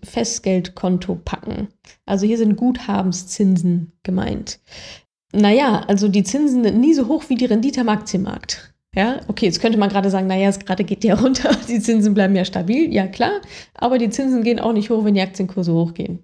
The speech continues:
So, ja, und, äh, Aktien machen historisch gesehen immer noch acht bis neun Prozent Rendite pro Jahr durchschnittlich. Da ist die ganze Volatilität schon mit drin, mal mehr, mal weniger.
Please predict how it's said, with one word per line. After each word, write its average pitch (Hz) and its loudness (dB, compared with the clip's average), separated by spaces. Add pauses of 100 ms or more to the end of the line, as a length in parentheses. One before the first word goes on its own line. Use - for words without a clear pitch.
(120)
So, 185 -6
ja, 202 -4
und, 196 0 (360)
äh, 202 -2
Aktien 220 -6
machen 220 0
historisch 233 0
gesehen 208 0
immer 214 -2
noch 202 -2
acht - -8
bis 220 -6
neun 208 0
Prozent 202 -4
Rendite 202 -2
pro 180 -4
Jahr 285 -4
durchschnittlich. 240 -4 (440)
Da 214 -4
ist 208 -6
die 208 -2
ganze 196 0
Volatilität 185 -2
schon 175 -4
mit 190 -4
drin, 320 0
mal 196 0
mehr, 202 2
mal 175 0
weniger. 233 -2